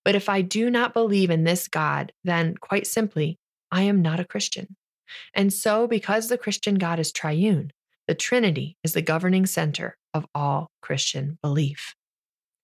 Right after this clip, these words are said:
This is a bold statement, but it gets to be bold because it's true. If God is triune, meaning three in one, then everything we know about him and every truth we hold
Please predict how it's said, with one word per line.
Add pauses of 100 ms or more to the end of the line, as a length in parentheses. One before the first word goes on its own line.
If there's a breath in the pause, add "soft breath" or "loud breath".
(500 soft breath)
This
is
a
bold
statement, (500)
but
it
gets
to
be
bold
because
it's
true. (580 loud breath)
If
God
is
triune, (260)
meaning
three
in
one, (380 loud breath)
then (120)
everything
we
know
about
him (220 loud breath)
and
every
truth
we
hold